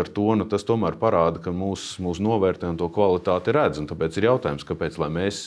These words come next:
izniekotu, ā, šīs te deviņas vietas, uz cilvēkiem savēlot iekšā cilvēks, kas, nu,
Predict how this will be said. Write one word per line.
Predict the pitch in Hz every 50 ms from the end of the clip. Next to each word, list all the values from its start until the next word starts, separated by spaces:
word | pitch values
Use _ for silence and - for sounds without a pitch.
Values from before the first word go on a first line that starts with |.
| - -
izniekotu, | 131 120 110 110 98 85 71 71 - - - 65 - - - 113 123 123 - - - - - - - - - _
ā, | 85 82 80 80 -
šīs | - 107 104 104 101 - -
te | 80
deviņas | 80 104 104 92 85 80 78 76 - - 101
vietas, | 135 165 139 92 80 73 - - - - - _ _ _ _ _ _ _ _ _ _ _ _ -
uz | 107 104 87 - - - - -
cilvēkiem | 131 131 123 104 87 85 82 90 85 80
savēlot | - - 107 104 95 80 80 82 82 82 101
iekšā | 120 - - - 82 76 -
cilvēks, | - 127 117 101 87 85 80 - -
kas, | - 85 -
nu, | - 95 98